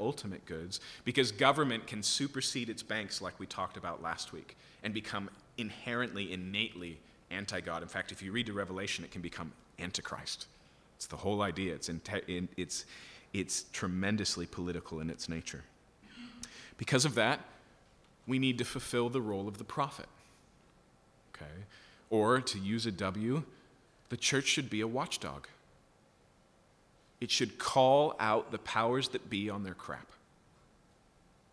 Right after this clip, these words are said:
Okay? If you look at the prophets in the Old Testament,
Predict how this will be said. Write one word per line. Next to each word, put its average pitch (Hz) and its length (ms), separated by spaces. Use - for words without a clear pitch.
Okay? 73 180
If 123 100
you 151 100
look 185 200
at - 80
the 139 60
prophets 139 500
in 131 80
the 123 120
Old 123 220
Testament, 117 480